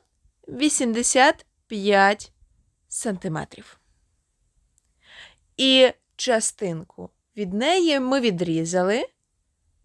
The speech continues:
Позначимо це як жовтим кольором, те, що ми відрізали.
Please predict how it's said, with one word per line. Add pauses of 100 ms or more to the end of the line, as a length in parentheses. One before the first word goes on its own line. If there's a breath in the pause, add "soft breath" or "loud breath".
Позначимо
це
як
жовтим
кольором,
те,
що
ми
відрізали.